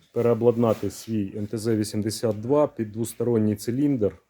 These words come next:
під дозатор з двостороннім циліндром. Е, і він планує туди ще встановлювати кум. Тому, е, надаємо йому двосторонній циліндр посилений, тобто шістдесят третя труба, шток, е, сороковий,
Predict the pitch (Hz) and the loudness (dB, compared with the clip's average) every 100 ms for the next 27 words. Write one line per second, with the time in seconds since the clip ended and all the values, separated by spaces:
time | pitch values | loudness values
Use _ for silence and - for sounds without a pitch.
0 | _ 98 92 104 110 95 92 87 95 - | _ -16 -8 0 0 0 -6 -12 -14 -10
1 | 104 101 98 92 120 156 165 139 131 - | -8 -6 -6 -8 -8 -6 -2 -2 -2 -6
2 | _ _ _ _ _ _ _ _ _ _ | _ _ _ _ _ _ _ _ _ _
3 | _ _ - 127 127 127 135 160 165 139 | _ _ 4 6 8 6 2 0 -2 -2
4 | - 117 151 139 120 139 139 - 113 135 | -8 -6 -6 -4 -2 2 0 -2 -4 -4
5 | - 127 120 110 120 117 113 110 113 107 | -2 -2 -2 -2 0 0 0 -2 -4 -8
6 | 95 85 73 - _ 131 139 104 85 - | -6 -6 -8 -18 _ 2 4 4 0 -12
7 | _ - 101 101 95 95 101 135 143 143 | _ -10 -6 -2 -2 -2 0 4 6 6
8 | 139 120 110 110 101 - _ 104 117 123 | 6 4 4 2 0 -4 _ -8 -4 -2
9 | - 127 120 117 - 117 110 101 98 120 | 0 2 4 2 0 0 2 2 -2 -4
10 | - 113 120 143 143 135 120 117 - 123 | -2 0 2 2 0 -4 -2 -4 0 0
11 | - 120 - 117 107 104 110 123 139 151 | 4 2 2 0 2 -2 -2 -2 0 0
12 | 165 _ - - - _ _ _ _ _ | 0 _ -20 -20 -20 _ _ _ _ _
13 | - - 147 117 - - - _ - 113 | -20 4 6 6 -2 -6 -6 _ -6 -2
14 | 110 110 110 107 98 127 120 - 131 151 | 0 2 2 0 0 2 2 2 2 2
15 | 170 | 2